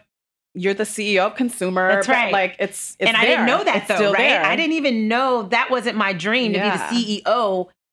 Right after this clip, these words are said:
Speaker 2: I didn't dream
Speaker 1: You
Speaker 2: that
Speaker 1: didn't
Speaker 2: big
Speaker 1: dream
Speaker 2: enough,
Speaker 1: that.
Speaker 2: if you will. I was
Speaker 1: Got
Speaker 2: just
Speaker 1: it.
Speaker 2: reaching for the moon. I didn't know what was in between that
Speaker 1: Got
Speaker 2: and my
Speaker 1: it.
Speaker 2: current situation.
Speaker 1: It
Speaker 2: So
Speaker 1: also sounds like you were just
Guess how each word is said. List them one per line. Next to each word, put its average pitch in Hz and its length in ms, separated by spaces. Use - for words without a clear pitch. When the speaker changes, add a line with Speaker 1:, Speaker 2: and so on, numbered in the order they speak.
Speaker 2:
I 220 100
didn't 220 220
dream 226 240
Speaker 1:
You - 20
Speaker 2:
that 220 140
Speaker 1:
didn't 185 100
Speaker 2:
big 214 120
Speaker 1:
dream 226 100
Speaker 2:
enough, 175 220
Speaker 1:
that. 196 60
Speaker 2:
if 180 120
you 180 120
will. 160 180
I 180 160
was 214 100
Speaker 1:
Got - 60
Speaker 2:
just 190 140
Speaker 1:
it. - 160
Speaker 2:
reaching 208 220
for 202 120
the 180 100
moon. 185 260
I 170 80
didn't 202 160
know 196 80
what 190 160
was 185 140
in 190 100
between 202 400
that 180 240
Speaker 1:
Got 170 100
Speaker 2:
and 175 200
my 170 120
Speaker 1:
it. 147 80
Speaker 2:
current 175 240
situation. 175 680
Speaker 1:
It 240 100
Speaker 2:
So - 60
Speaker 1:
also 294 280
sounds 220 260
like 180 140
you 185 80
were 185 80
just 175 260